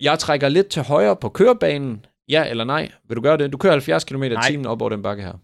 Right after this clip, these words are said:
Speaker 2: Nej, nej.
Speaker 1: Det vil du ikke gøre?
Speaker 2: Nej, hvorfor vil du det?
Speaker 1: Okay. Og, øh, du, og du sætter hastigheden lidt ned?
Speaker 2: Ja, ja, lidt.
Speaker 1: Det,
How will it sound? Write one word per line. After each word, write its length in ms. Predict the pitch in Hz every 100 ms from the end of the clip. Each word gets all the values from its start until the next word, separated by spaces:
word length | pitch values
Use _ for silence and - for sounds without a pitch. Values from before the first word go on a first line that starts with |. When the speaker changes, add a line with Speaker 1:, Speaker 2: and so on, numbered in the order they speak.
| -
Speaker 2:
Nej, 140 | 123
nej. 200 | 110 107 - _ _ _ _ _ -
Speaker 1:
Det 60 |
vil 40 | 151
du 60 |
ikke 120 | 151 135
gøre? 240 | 117 123 _ _ _ -
Speaker 2:
Nej, 100 | 123
hvorfor 200 | 135 120
vil 100 | 107
du 60 | 117
det? 120 | 127 - _ _ -
Speaker 1:
Okay. 280 | 143 135 104 _ _ -
Og, 380 | 131 127 123 120
øh, 260 | 120 117 135
du, 140 | 135 - _ _ _ -
og 120 | 123
du 80 | 131
sætter 240 | - 147
hastigheden 520 | 131 165 - 131 127 123
lidt 160 | 143
ned? 180 | 143 143 - _ _ _ _ _ _ _ _ _ _ _ _ _ 60
Speaker 2:
Ja, 380 | 73 73 82 123
ja, 160 | 123
lidt. 340 | 113 120 - _ _ _ _ _ _ _ _ _ _ _ _ 113
Speaker 1:
Det, 100 | 107